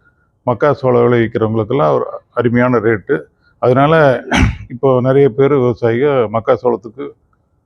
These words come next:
திரும்பி இருக்கிறாங்க. மத்த கார்பை விட இதுல லாபம் பரவாயில்லைன்ட்டு. மூணாவது, இந்த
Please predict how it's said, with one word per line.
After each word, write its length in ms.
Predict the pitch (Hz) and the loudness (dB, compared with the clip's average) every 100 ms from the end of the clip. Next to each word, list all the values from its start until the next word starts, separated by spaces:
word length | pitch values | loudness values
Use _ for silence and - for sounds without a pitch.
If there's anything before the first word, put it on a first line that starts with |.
| _ - | _ 0
திரும்பி 260 | 139 135 | 2 2
இருக்கிறாங்க. 320 | 110 107 107 110 | 0 -2 -2 -2
மத்த 220 | 113 - 123 113 110 110 107 117 - _ _ _ | -4 0 2 4 2 2 0 -4 -10 _ _ _
கார்பை 300 | 123 110 110 | -2 0 -2
விட 160 | 113 131 | 2 2
இதுல 240 | 120 110 107 110 110 | 2 0 -4 -6 -2
லாபம் 340 | 110 117 110 - _ | 0 0 0 -4 _
பரவாயில்லைன்ட்டு. 680 | 104 107 101 92 92 _ _ _ _ _ _ _ _ _ _ - - - _ | 0 0 0 -6 -12 _ _ _ _ _ _ _ _ _ _ -20 -20 -20 _
மூணாவது, 540 | 139 160 147 131 139 160 135 107 95 _ _ _ _ _ | 2 4 4 2 2 4 4 2 -4 _ _ _ _ _
இந்த 120 | 120 | 0